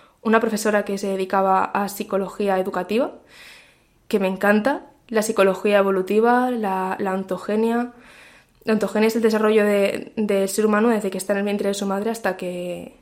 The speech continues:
hasta que es mayor, hasta que se, <laughs> hasta que se muere. Me interesaba mucho y, de hecho, las prácticas de psicología, yo en tercero ya sabía que iba a estudiar neuromarketing. Mi, de hecho, yo tenía ya la plaza en, en el máster de neuromarketing cuando acabé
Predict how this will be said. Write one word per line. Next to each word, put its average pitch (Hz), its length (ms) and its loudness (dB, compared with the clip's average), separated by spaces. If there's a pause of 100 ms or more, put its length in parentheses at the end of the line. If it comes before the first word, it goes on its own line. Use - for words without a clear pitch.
(100)
hasta 196 240 -8
que 185 80 -8
es 190 60 -6
mayor, 185 320 -4 (480)
hasta 196 200 -4
que 190 160 -6
se, 202 240 -4
<laughs> 208 40 -12
hasta 208 240 4
que 190 80 0
se 190 100 2
muere. 185 300 -2 (1300)
Me 214 100 4
interesaba 196 360 6
mucho 220 480 0 (160)
y, 214 140 0
de 196 140 2
hecho, 214 180 2
las 226 120 0
prácticas 233 800 -4 (300)
de 196 340 0
psicología, 220 720 0 (440)
yo 226 200 10
en 269 80 6
tercero 247 300 8
ya 226 120 8
sabía 220 280 2
que 220 60 2
iba 208 80 6
a - 20 6
estudiar 208 220 2
neuromarketing. 185 720 0 (340)
Mi, 202 280 0
de 202 140 4
hecho, 214 180 4
yo 226 140 8
tenía 220 260 6
ya 202 180 6
la 196 140 4
plaza 196 560 0
en, 190 480 -2 (640)
en 202 480 2
el 196 140 0
máster 202 340 4
de 196 80 2
neuromarketing 196 720 2
cuando 208 240 0
acabé 180 320 -2